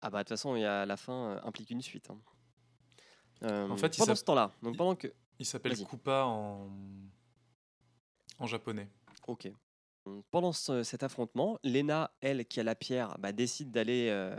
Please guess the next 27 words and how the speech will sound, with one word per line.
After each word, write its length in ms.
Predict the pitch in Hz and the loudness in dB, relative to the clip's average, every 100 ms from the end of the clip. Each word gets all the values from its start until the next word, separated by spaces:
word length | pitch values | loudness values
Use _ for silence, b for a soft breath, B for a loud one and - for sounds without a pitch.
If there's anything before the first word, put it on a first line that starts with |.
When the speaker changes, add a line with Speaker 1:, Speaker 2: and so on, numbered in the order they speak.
| - | -6
Speaker 1:
à 60 | 104 | -4
la 100 | 104 | -4
météorite 640 | 104 113 113 131 - - _ - | -2 -2 -2 -4 -8 -16 _ -12
et 80 | |
d'enclencher 540 | 107 127 - 123 113 117 | -2 -2 -2 -4 -4 -6
la 100 | 101 | -6
fusion 420 | - 107 117 196 _ _ b b - | -6 -8 -6 -10 _ _ b b -2
entre 280 | 127 - 120 | -2 0 0
les 80 | 113 | 2
deux 140 | 110 | 2
mondes. 340 | 113 196 131 98 _ _ b b b b b | 2 0 -2 -4 _ _ b b b b b
Euh, 380 | 95 95 92 92 | -4 -2 -4 -4
sauf 280 | 92 156 151 | -4 -4 -4
qu'elle 300 | - 110 107 | -2 -2 0
ne 100 | 104 | 0
peut 260 | 98 - 98 _ | 0 -4 -6 _
pas, 360 | - 147 151 - _ _ - | 4 4 2 -8 _ _ -6
euh, 360 | 104 95 98 107 110 - - | -4 -4 -6 -8 -10 -12 -10
réaliser 440 | 107 120 120 117 139 | -2 0 0 -2 -2
cette 200 | 120 123 | 0 -2
opération 540 | 120 98 101 - 220 _ - | 0 -2 -4 -6 -8 _ -8
et 80 | 110 | -6
elle 100 | 104 | -6
en 100 | 101 | -4
meurt. 360 | 104 180 180 113 - _ _ - | -2 -2 -2 -10 -20 _ _ -6
Et, 260 | 120 120 | -2 0
euh, 180 | 107 98 | 0 0